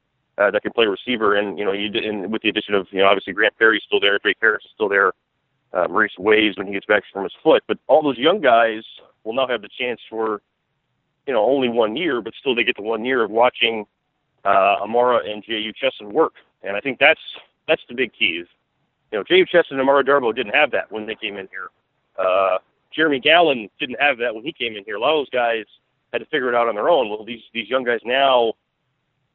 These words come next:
at receiver, now have two, you know, shining examples, really, uh, uh, uh, to watch in terms of how they prepare, how they block, how they run their routes, how they finish plays,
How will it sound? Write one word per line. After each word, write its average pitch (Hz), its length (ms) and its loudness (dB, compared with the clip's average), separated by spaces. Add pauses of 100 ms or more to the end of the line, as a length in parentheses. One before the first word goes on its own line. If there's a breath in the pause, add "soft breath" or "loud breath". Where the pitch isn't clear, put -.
at 101 100 -4
receiver, 120 460 0
now 123 240 4
have 120 160 2 (140)
two, 127 340 -6 (400 soft breath)
you 110 80 -4
know, 95 240 -4 (160)
shining 175 280 4
examples, 104 440 0
really, 107 320 -2 (420)
uh, 98 260 2 (220)
uh, 95 180 -4 (120)
uh, 104 200 -4
to 107 60 -8
watch 107 380 2 (400)
in 104 80 -12
terms 110 300 -10
of 98 160 -6 (140)
how 107 120 2
they 98 80 0
prepare, 139 420 2
how 110 80 0
they 87 120 -8
block, 127 340 2 (640)
how 98 80 -6
they 92 80 -8
run 95 120 -6
their 90 100 -8
routes, 117 320 -2
how 98 80 -10
they 90 80 -10
finish 95 220 -14 (100)
plays, 117 340 -4